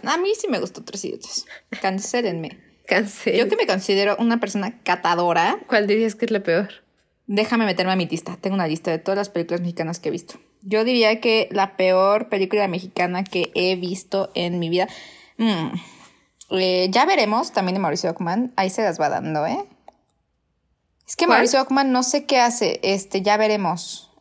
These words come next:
Speaker 1: Es de un niño que tiene cáncer.
Speaker 2: Ah.
Speaker 1: En las buenas y en las malas también está. Uh, Lo más sencillo es complicarlo todo, en donde sale Dana Paola, también es muy mala.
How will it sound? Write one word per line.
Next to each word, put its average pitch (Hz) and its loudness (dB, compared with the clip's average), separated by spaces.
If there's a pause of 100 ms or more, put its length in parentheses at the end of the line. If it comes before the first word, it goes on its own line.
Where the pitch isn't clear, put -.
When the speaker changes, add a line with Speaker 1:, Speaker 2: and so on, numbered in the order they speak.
(120)
Speaker 1:
Es 196 -4
de 185 0
un 180 -4
niño 175 -4
que 170 -8
tiene 165 -6
cáncer. - -8 (500)
Speaker 2:
Ah. 190 0 (320)
Speaker 1:
En 226 2
las 247 4
buenas 302 2
y - 4
en 269 2
las 190 2
malas 220 2
también 180 -2
está. 190 -4
Uh, 277 4
Lo 233 4
más 240 4
sencillo 262 0
es 247 0
complicarlo 202 0
todo, 202 0
en 226 -2
donde 165 -4
sale 196 -2
Dana 175 0
Paola, 165 0
también 175 -4
es 160 -8
muy 208 0
mala. 175 -2